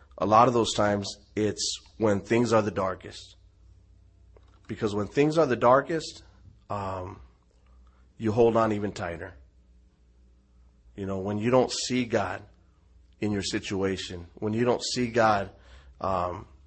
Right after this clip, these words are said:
in, um, a problem that you're facing, you don't see him moving any, anything, you don't see him, um, uh, you only see things getting worse.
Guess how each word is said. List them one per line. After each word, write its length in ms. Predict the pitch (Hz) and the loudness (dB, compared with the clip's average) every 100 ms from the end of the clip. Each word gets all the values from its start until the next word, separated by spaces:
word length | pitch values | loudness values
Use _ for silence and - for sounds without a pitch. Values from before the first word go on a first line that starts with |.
| - - - | -20 -18 -2
in, 540 | 110 107 104 101 95 95 - - _ - | 0 2 0 -4 -8 -12 -20 -20 _ -10
um, 480 | 98 92 95 - - _ _ _ _ _ _ _ _ _ _ _ _ - - | -8 -8 -10 -12 -18 _ _ _ _ _ _ _ _ _ _ _ _ -14 -6
a 60 | 104 | -4
problem 420 | - 104 104 101 | 2 4 4 0
that 200 | 92 90 | -6 -8
you're 180 | 101 98 | -6 -6
facing, 560 | - 90 87 - 98 - _ | -4 -6 -6 -10 -14 -18 _
you 100 | - | -4
don't 140 | 110 104 | -2 0
see 180 | 113 113 | 0 0
him 100 | 110 | 2
moving 380 | 110 113 120 | 0 0 -2
any, 300 | 120 120 120 110 | 0 -2 -4 -6
anything, 460 | 120 123 104 127 123 | -6 -6 -4 -4 -4
you 80 | 113 | -4
don't 120 | 104 | -4
see 160 | - 113 | -4 -2
him, 180 | 107 104 - - - | -4 -6 -14 -20 -10
um, 460 | - 92 90 101 117 - _ _ - | -6 -4 -4 -8 -12 -20 _ _ -14
uh, 220 | - 104 | -10 -8
you 160 | 123 127 | 0 4
only 140 | 135 | 4
see 180 | 127 131 | 2 -2
things 240 | - 123 | -2 -2
getting 260 | 113 120 113 | -2 -2 -2
worse. 460 | 110 123 85 - | -2 -4 -6 -12